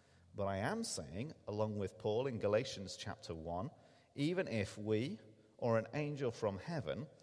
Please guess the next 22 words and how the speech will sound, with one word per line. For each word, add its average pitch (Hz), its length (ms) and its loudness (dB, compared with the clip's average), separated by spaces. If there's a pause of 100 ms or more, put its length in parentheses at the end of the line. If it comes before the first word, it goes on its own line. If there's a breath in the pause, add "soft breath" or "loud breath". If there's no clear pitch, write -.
(240 loud breath)
should - 300 -6
preach - 400 -2
a 113 40 2
gospel 92 540 0 (160)
other 180 320 0
than 117 240 0
the 92 100 0
one 113 300 2
we 98 140 -2
preach - 400 -6
to - 100 -8
you, 85 200 -6 (260 loud breath)
let 98 260 -2
them 98 140 -4
be 92 200 -4
under 87 340 -4
God's 85 440 -6 (100)
curse. - 460 -10 (480 soft breath)
It 135 140 0
is 135 180 -4
that 175 340 -4
serious. - 840 -2